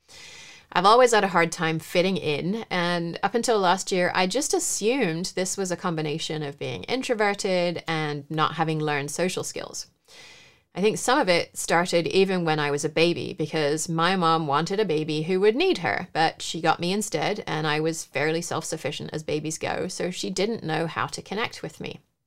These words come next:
I did have some friends when I was in primary school, and I remember what were apparently pretty normal social interactions and visiting each other's houses. My mom died at the very end of primary school, so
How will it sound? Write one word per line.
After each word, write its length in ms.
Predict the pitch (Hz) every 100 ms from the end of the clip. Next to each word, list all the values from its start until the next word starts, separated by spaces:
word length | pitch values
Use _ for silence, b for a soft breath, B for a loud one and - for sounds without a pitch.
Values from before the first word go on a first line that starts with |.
| _ b b b b b b -
I 80 |
did 180 | 180 196
have 120 | 202
some 320 | 180 - 294 359
friends 420 | - 165 214 311
when 120 | 202
I 80 | 165
was 100 | 165
in 120 | 160
primary 340 | 160 156 147
school, 320 | 156 - 156 240
and 100 | 202
I 100 | 165
remember 640 | 170 185 233 269 220 220
what 280 | 202 214 -
were 260 | 233 247
apparently 640 | 254 - - 214 262 - 277
pretty 340 | - 214 269
normal 400 | 254 190 226 233
social 400 | 220 190 196 -
interactions 640 | - 180 156 - 170 180 214
and 280 | 170 151
visiting 400 | 160 156 165 170
each 160 | 156 147
other's 220 | 156 151
houses. 480 | - 82 - - - b b b b b b b
My 140 | - 185
mom 240 | 185 202
died 320 | 196 180 175
at 80 | -
the 60 | 170
very 280 | 160 160 -
end 220 | 180 185
of 100 | 156
primary 400 | - 143 143 170
school, 380 | - - - 180
so 440 | - 147 139 165